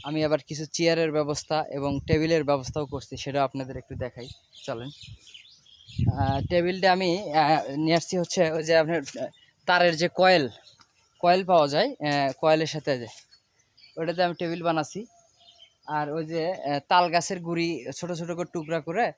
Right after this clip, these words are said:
ওই দেয়া বসার জন্য চি-, আহ, চেয়ার বানাচ্ছি। তো এগুলো একটু রং করতে হবে, রং করলে পরে এই সৌন্দর্য দে-, আহ, চলে আসবে ইনশাল্লাহ। আর এখান থেকে আমার বা-, আহ,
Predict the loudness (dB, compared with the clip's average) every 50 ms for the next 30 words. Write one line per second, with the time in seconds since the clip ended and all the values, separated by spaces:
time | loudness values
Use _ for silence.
0 | _ _ _ _ -10 -10 -6 0 4 4 6 6 6 4 4 2 -2 -2 -2 -2
1 | -2 -2 -2 -4 -4 -4 -4 -2 0 0 0 0 0 -2 -2 0 0 2 2 2
2 | 0 -2 -4 -6 -8 -10 -16 -16 -18 _ _ _ _ _ _ _ -10 -8 -8 -6
3 | -4 -4 -6 -6 -6 -2 0 2 2 2 2 -2 -6 -4 -2 0 0 0 0 0
4 | 2 2 0 0 -2 -4 -4 -4 -4 -4 -4 -4 -4 -4 -4 -4 -4 -2 -2 -4
5 | -4 -6 -8 -8 -8 -8 -4 -4 -4 -4 -4 -6 -6 -6 -4 -4 -6 -8 -10 -10
6 | -10 -10 -10 -10 -8 -8 -6 -2 -2 -2 -2 -2 -4 -2 -2 -2 -2 -2 0 0
7 | 0 0 -2 -4 -6 -6 -4 -2 -2 0 0 0 -2 -4 _ _ _ _ -20 _
8 | _ -8 -2 0 2 4 4 4 4 4 4 2 2 0